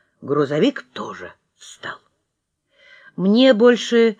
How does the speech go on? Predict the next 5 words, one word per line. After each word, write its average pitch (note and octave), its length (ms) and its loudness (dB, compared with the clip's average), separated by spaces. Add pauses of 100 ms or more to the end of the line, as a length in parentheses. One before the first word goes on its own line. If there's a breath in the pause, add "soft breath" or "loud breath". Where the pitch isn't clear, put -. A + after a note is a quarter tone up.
(340)
не G#3+ 200 0
хотелось C4+ 680 0
мчаться B2 680 -8
за A2+ 140 -14
трубой. A2+ 460 -14